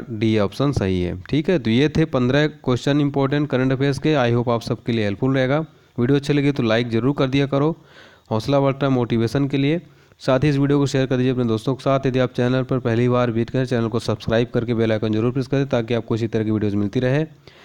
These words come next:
तो मिलते हैं नेक्स्ट वीडियो के साथ दोस्तों, आपका दिन शुभ हो।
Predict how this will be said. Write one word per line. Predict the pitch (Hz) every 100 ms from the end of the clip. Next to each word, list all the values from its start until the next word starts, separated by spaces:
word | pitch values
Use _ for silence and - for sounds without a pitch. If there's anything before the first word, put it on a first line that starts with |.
| - - -
तो | 127
मिलते | 131 127 156
हैं |
नेक्स्ट | 151 143
वीडियो | 151 156
के | 147
साथ | 151 143
दोस्तों, | 139 143 151 160 165 - _ _ _ _
आपका | 110 110 127
दिन | 127 135
शुभ | 135 - 135 131
हो। | 131 143 143